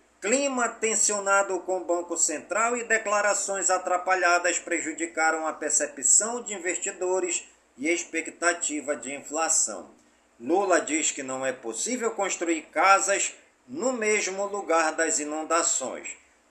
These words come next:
Governo volta a olhar para mulheres, negros, trans e vítimas da ditadura.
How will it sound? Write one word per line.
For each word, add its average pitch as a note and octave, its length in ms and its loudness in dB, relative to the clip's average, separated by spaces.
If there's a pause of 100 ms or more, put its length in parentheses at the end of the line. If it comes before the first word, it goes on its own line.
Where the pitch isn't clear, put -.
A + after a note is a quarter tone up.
(100)
Governo D3 600 -2
volta G3 520 2
a F3+ 80 4
olhar D#3 420 2
para C#3+ 200 0
mulheres, C3+ 680 2
negros, F#3 680 0
trans A#3+ 540 0
e G#3+ 40 -4
vítimas F3 760 -4 (440)
da G3 200 2
ditadura. C3 920 -4